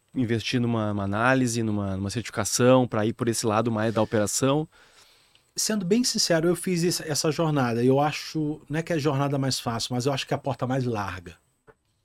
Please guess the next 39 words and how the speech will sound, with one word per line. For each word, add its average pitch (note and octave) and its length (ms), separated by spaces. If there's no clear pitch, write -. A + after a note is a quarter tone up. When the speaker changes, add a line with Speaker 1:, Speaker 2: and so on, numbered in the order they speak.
Speaker 2:
Por F#2+ 140
Speaker 1:
Uhum. G#2+ 80
Speaker 2:
quê? A#2 300
Se - 180
você - 140
for - 160
olhar D3 160
hoje B2 200
pro - 160
mercado, G2 560
a F#3+ 100
profissão D#3+ 460
de D3+ 80
assessor C#3 400
de B2+ 100
investimento, A2 720
você - 140
precisa C3+ 180
de C3+ 60
uma C3+ 100
certificação, - 640
que - 80
é A2+ 40
a G#2+ 40
Ancord, A2+ 460
né? B2 180
Tu - 80
faz G2+ 160
ali G2 160
uma B2 140
certificação - 340
relativamente G#2 460
fácil. - 360
Depois C#3+ 280
que - 60
você - 180
tira B2 200
a - 20
certificação, - 800